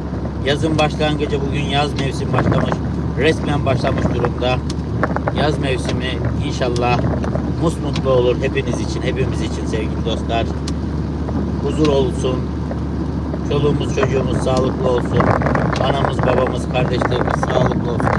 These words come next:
inşallah. Sevgili kardeşlerim, sizler de çok mutlu olun. Güzel güzel dinlenin pazar günü inşallah. İşe giden çalışan kardeşlerime Rabbim kolaylıklar ihsan eylesin inşallah.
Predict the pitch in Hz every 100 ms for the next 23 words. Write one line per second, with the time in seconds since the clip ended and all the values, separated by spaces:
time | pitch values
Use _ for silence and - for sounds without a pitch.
0 | - - - 120 - - - - - -
1 | - - 131 - - 123 117 117 117 113
2 | 120 - - - - - - - - -
3 | - - 143 143 160 151 147 156 151 -
4 | - - - - - - - - - -
5 | - - 170 170 170 170 151 147 - 143
6 | 170 165 156 147 147 147 143 147 - 139
7 | 139 135 139 135 135 127 123 - 127 120
8 | 123 127 - - - - - - - -
9 | - 180 160 170 165 - - - 160 156
10 | 160 156 156 156 156 - 147 151 147 147
11 | 139 143 127 - - - - - - -
12 | - - - - 156 165 160 156 156 147
13 | - 147 135 135 131 127 - 127 - 123
14 | 113 120